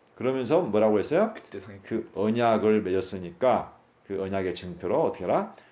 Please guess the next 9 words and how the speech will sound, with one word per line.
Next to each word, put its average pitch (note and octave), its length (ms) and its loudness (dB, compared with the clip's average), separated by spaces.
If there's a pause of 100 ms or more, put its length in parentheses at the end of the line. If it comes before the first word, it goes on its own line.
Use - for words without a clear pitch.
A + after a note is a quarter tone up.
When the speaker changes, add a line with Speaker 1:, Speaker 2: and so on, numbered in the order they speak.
(280)
Speaker 1:
할례를 E2+ 500 -10
행하라. D#2 340 -16 (1040)
그래서 G2 460 -4 (380)
이 D3 180 0
할례가 C#3 800 4 (320)
너희가 B2 460 2
내 A2 240 2
백성이라는 A#2 920 -4
표징이다. G#2+ 540 -10